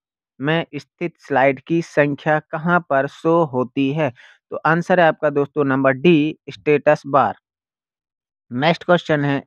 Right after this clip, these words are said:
एक प्रेजेंटेशन में किस प्रकार की फाइल को ऐड किया जा सकता है? तो नेक्स्ट आपका आंसर है यहाँ पर डी, उपरोक्त सभी। नेक्स्ट क्वेश्चन है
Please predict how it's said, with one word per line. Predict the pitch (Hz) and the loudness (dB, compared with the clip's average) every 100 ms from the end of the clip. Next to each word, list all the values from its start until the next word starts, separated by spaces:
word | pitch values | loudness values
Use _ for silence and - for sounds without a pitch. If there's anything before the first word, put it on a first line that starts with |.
| - | -4
एक | 180 175 - | -4 -4 -6
प्रेजेंटेशन | 143 143 156 156 165 - 170 | 0 2 2 0 -2 0 -2
में | 139 127 131 - | 0 -2 -4 -6
किस | 175 - | -8 -6
प्रकार | - 139 143 139 139 | -8 -2 2 2 0
की | - 156 | -4 -6
फाइल | 151 - 151 156 160 156 | -8 -2 2 2 0 -2
को | 131 131 - - | -4 -4 -4 -4
ऐड | 160 165 | -2 -2
किया | 160 139 135 135 135 | -4 -2 2 2 2
जा | 127 143 151 | 2 4 4
सकता | - 110 - - 123 127 170 | 0 -8 -10 -4 -4 -2 -2
है? | 123 _ _ - _ - | -2 _ _ -20 _ -6
तो | 147 | -4
नेक्स्ट | 135 151 175 - _ _ _ | -2 0 0 -2 _ _ _
आपका | 139 151 - 160 | -8 -6 -2 0
आंसर | 156 160 180 | 0 0 2
है | 175 | 2
यहाँ | 156 147 | 2 2
पर | 147 147 156 _ _ | 2 2 0 _ _
डी, | 120 165 165 - _ _ 147 | -2 2 2 -2 _ _ -6
उपरोक्त | 139 151 160 - _ _ - | 2 4 4 0 _ _ 0
सभी। | 160 135 95 _ _ _ _ _ _ _ _ _ _ 127 | 0 0 -6 _ _ _ _ _ _ _ _ _ _ -6
नेक्स्ट | 135 185 - | 0 0 0
क्वेश्चन | 202 175 - 151 | -2 -2 0 -2
है | 147 139 156 | -2 -4 -6